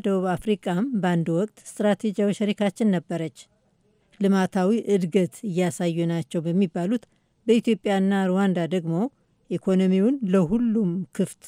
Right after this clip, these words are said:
ማድረግ በሚያስችል እሳቤ ካላደራጁ ገደብ ይኖራል።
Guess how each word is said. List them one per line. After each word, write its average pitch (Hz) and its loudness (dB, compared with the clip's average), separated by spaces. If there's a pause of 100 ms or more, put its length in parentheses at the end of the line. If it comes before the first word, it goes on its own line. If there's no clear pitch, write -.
ማድረግ 175 -2 (240)
በሚያስችል 180 0
እሳቤ 165 -4
ካላደራጁ 180 -2 (500)
ገደብ 190 4
ይኖራል። 156 -2